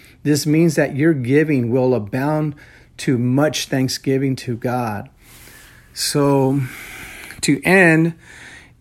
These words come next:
in this whole matter of giving to the needy brothers and sisters in the body of Christ,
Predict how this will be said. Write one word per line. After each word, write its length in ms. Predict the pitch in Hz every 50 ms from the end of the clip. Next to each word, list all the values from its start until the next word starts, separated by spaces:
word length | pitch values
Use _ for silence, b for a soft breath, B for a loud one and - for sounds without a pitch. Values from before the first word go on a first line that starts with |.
| _
in 100 | - 143
this 220 | 139 147 143 - -
whole 300 | - - 175 175 175 170
matter 680 | 151 139 139 147 151 147 139 131 120 120 120 123 104 - -
of 380 | - - 131 127 123 120 117 - - _
giving 640 | - - 156 165 151 147 139 127 117 110 107 104 B B B B B
to 520 | - - 151 143 143 139 131 123 117 117 117 b b b b b _ -
the 100 | 135 127
needy 380 | 127 127 135 147 151 139 139
brothers 480 | 123 117 113 127 127 135 139 135 - -
and 120 | 127 113
sisters 680 | 110 - - - 147 139 - - 135 127 120 113 - - -
in 320 | - 139 135 143 143 135
the 80 | 123 120
body 460 | 110 107 117 113 127 139 135 131 127
of 160 | 123 113 -
Christ, 460 | - - 143 131 127 120 117 - -